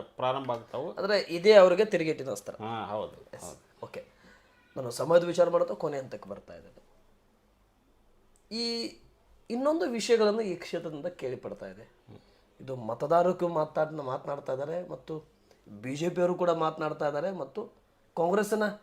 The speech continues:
Speaker 2: ಕೆಲವೊಂದಿಷ್ಟು ಮುಖಂಡರು ಕೂಡ ಮಾತನಾಡ್ತಾ ಇದ್ದಾರೆ. ಶಾಸಕರು ಲಾಸ್ಟ್ ಟೈಮ್ ಎರಡ್ ಸಾವಿರದ ಹದಿಮೂರರಿಂದ ಎರಡ್ ಸಾವಿರದ ಹದಿನೆಂಟರವರೆಗೆ ಶಾಸಕರಿದ್ದರು, ಸಂತೋಷ್ ಲಾಡ್ ಅವರು ಮತ್ತು ಸಚಿವರು ಕೂಡ ಆಗಿದ್ದರು. ಅವಾಗ ಶಾಸಕರ ಕೈಗೆ ಸಿಗ್ತಾ ಇಲ್ಲ ಅಂತೇಳಿ ಕಾಣಿಯಾಗಿದ್ದಾರೆ ಅಂತೇಳಿ ಕಲಗಡಗಿ ಠಾಣೆಯಲ್ಲಿ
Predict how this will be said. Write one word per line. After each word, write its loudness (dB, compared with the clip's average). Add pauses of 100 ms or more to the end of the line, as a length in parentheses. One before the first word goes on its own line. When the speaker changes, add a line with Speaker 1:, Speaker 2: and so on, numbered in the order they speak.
(180)
Speaker 2:
ಕೆಲವೊಂದಿಷ್ಟು -2
ಮುಖಂಡರು -2
ಕೂಡ -4
ಮಾತನಾಡ್ತಾ -8
ಇದ್ದಾರೆ. -20 (720)
ಶಾಸಕರು 8
ಲಾಸ್ಟ್ 4
ಟೈಮ್ 0
ಎರಡ್ 0
ಸಾವಿರದ 2
ಹದಿಮೂರರಿಂದ 2
ಎರಡ್ 4
ಸಾವಿರದ 2
ಹದಿನೆಂಟರವರೆಗೆ -4
ಶಾಸಕರಿದ್ದರು, -10 (220)
ಸಂತೋಷ್ -8
ಲಾಡ್ 0
ಅವರು -4
ಮತ್ತು -12
ಸಚಿವರು -6
ಕೂಡ -4
ಆಗಿದ್ದರು. -8 (1600)
ಅವಾಗ 4
ಶಾಸಕರ 2
ಕೈಗೆ -2
ಸಿಗ್ತಾ -2
ಇಲ್ಲ 4
ಅಂತೇಳಿ -4
ಕಾಣಿಯಾಗಿದ್ದಾರೆ -2
ಅಂತೇಳಿ -6
ಕಲಗಡಗಿ -6
ಠಾಣೆಯಲ್ಲಿ -10